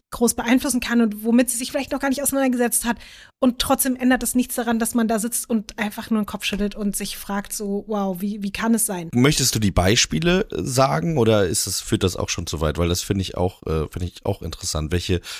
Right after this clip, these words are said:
Speaker 2: Momente diese Person vielleicht, äh, ähm, noch irgendwie bemerkenswert fand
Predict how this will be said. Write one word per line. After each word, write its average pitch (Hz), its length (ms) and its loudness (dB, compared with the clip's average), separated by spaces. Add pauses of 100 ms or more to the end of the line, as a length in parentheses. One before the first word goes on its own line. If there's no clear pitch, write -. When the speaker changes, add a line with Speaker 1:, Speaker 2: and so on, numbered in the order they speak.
(240)
Speaker 2:
Momente 98 640 4 (100)
diese 82 240 -2
Person 80 420 -2
vielleicht, 78 440 -6
äh, 78 300 -2 (140)
ähm, 78 300 -4
noch 85 200 -2
irgendwie 85 260 -2
bemerkenswert 85 1120 0 (280)
fand 76 480 -2